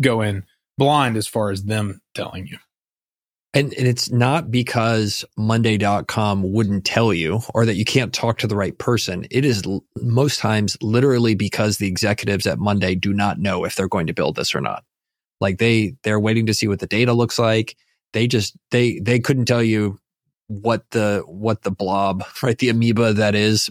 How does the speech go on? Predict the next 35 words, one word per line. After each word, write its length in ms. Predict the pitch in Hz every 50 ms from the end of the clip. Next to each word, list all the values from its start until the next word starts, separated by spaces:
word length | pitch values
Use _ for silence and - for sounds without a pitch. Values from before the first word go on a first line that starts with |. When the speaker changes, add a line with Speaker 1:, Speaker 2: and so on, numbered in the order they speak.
| -
Speaker 2:
Monday 240 | - 117 110 107 104
dot 220 | 95 101 95 87 92
com 380 | - 104 95 101 101 104 110
of, 220 | 101 95 92 - - - - _ _ _ _ _ _ -
you 80 | 113
know, 60 | 104 98
hundreds 320 | 98 117 117 117 107 -
of 80 | 107 -
people 500 | - 113 101 - 107 107 104 104 104 104
and 260 | 101 90 90 95 90
publicly 540 | - 107 104 110 101 - - - 101 104 98
traded, 320 | - 107 101 101 101 95
I 100 | 101 98
think, 200 | 95 104 98 92
at 60 | 98
this 160 | - 101 101
point 180 | - - 101 98
and 80 | 85 82
all 100 | 101 95
that 80 | 90
kind 120 | - 101 95
of 20 |
stuff, 180 | 92 101 95 -
huge, 240 | - 123 120 104 -
you 100 | - 113 98
know, 60 | -
hundreds 400 | - - - 127 123 123 110 -
and 100 | 113 107
millions 280 | 104 101 104 104 95
of 60 | 104 101
dollars 260 | 98 98 104 104 98
of 60 | 95
A 120 | 98 98 95
R 160 | 95 95 98
R. 180 | 101 104 110